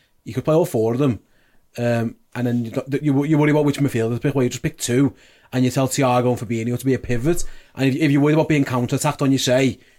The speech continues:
"You two sit." Obviously, Thiago's got license to get the ball forward. "You two sit. Those four lads, plus one of your full-backs, are your attacking threat."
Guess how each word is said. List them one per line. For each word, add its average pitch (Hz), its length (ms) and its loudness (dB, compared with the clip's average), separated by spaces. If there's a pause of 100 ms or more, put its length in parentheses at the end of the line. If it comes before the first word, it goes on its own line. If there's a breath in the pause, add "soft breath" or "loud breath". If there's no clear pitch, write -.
(140 soft breath)
"You 147 180 2
two 147 180 -2
sit." 180 440 0 (300 soft breath)
Obviously, 143 240 0
Thiago's 117 380 0
got 135 100 -4
license 123 260 -4
to - 60 -14
get 117 100 -6
the 104 60 -12
ball 104 220 -6
forward. 127 380 0
"You 165 120 0
two 180 160 -2
sit. 139 380 0 (380 soft breath)
Those 151 340 4
four 143 340 2
lads, 143 480 0 (240 soft breath)
plus - 260 -2
one 127 240 2
of 120 120 0
your 123 100 2
full-backs, 123 840 -4 (500 soft breath)
are 123 440 0
your 139 180 0
attacking 127 440 -2
threat." 139 360 0